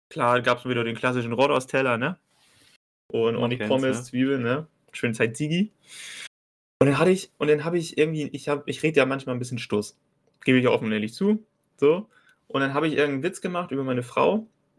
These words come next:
Speaker 1: und hatte aber schon, ich hab, in der Röhre war schon was. Also da war schon was, da bahnte
Speaker 2: Der,
Speaker 1: sich
Speaker 2: der,
Speaker 1: was an. Ich
Speaker 2: der
Speaker 1: hatte,
Speaker 2: Torpedo war schon geladen, oder?
Speaker 1: Ja, genau, der Torpedo war ge-, war geladen und ich musste schon sehr kämpfen, den zurückzuhalten.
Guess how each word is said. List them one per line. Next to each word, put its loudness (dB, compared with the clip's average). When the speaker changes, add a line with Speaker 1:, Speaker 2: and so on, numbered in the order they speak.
Speaker 1:
und 2
hatte 2
aber 2
schon, 0
ich -4
hab, -6
in -4
der 2
Röhre 2
war -2
schon -12
was. -14
Also 2
da 6
war 2
schon -8
was, -4
da -6
bahnte -2
Speaker 2:
Der, -2
Speaker 1:
sich -4
Speaker 2:
der, -2
Speaker 1:
was -4
an. -4
Ich 0
Speaker 2:
der 4
Speaker 1:
hatte, 4
Speaker 2:
Torpedo 6
war 10
schon 2
geladen, 2
oder? -6
Speaker 1:
Ja, -6
genau, 0
der 2
Torpedo -2
war -6
ge-, -8
war 0
geladen -2
und -6
ich -12
musste -6
schon -4
sehr 0
kämpfen, -8
den -4
zurückzuhalten. -10